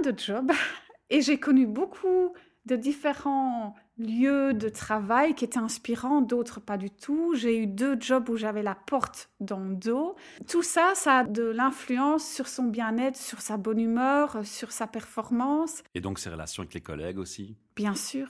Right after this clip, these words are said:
Speaker 2: Mhm.
Speaker 1: Et donc, du coup, toute cette psychologie qui se passe autour de soi a un impact sur notre psychologie. Et c'est comme ça qu'en fait, j'ai réfléchi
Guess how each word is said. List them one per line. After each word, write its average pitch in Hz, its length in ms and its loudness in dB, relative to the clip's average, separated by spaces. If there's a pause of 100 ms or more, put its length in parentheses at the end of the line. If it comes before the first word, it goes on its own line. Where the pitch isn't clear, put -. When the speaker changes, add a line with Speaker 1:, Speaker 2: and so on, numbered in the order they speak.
(160)
Speaker 2:
Mhm. - 240 -12
Speaker 1:
Et 247 80 2
donc, 240 220 2
du 226 100 0
coup, 311 240 -2
toute - 280 -6
cette - 340 -4
psychologie 285 760 0
qui 240 140 -8
se - 100 -10
passe 269 220 0
autour 247 200 -6
de 220 80 -4
soi 320 240 0 (100)
a 233 180 4
un 233 160 2
impact 233 340 0
sur 226 160 -8
notre 247 460 2
psychologie. 226 1000 -4 (280)
Et 247 60 2
c'est 262 140 2
comme 254 200 6
ça 285 240 2
qu'en 269 200 2
fait, 294 440 -2
j'ai 233 220 0
réfléchi 277 840 -2